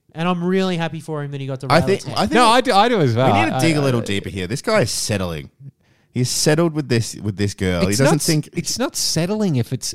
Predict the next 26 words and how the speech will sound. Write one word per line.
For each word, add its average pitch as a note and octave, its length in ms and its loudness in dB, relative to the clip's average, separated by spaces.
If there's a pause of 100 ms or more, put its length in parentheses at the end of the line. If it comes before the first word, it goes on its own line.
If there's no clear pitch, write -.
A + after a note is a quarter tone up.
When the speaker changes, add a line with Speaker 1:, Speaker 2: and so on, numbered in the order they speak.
Speaker 3:
I D#3 100 -2
mean, F#3+ 180 -6
like, F#3 220 -4
what G#3 140 -2
we A3 60 -6
were A3 60 -2
literally G#3+ 340 -4
just F#3+ 240 -6
talking G3+ 280 -4
about, E3 160 -6
Elon D3+ 320 -2
Musk C#3+ 340 -4
has D3 140 -4
a C3 40 -8
fucking C3+ 440 -10 (460)
twenty-seven-year-old C#3+ 1000 -2
actress C3+ 380 -4
girlfriend D#3 540 -4
now. B2 220 -2 (200)
She's F3 240 -10
not B3 200 0
with G3+ 220 -2
him G#3+ 160 -4
for E3+ 200 -4
his D3 120 -4
fucking, C#3 760 -4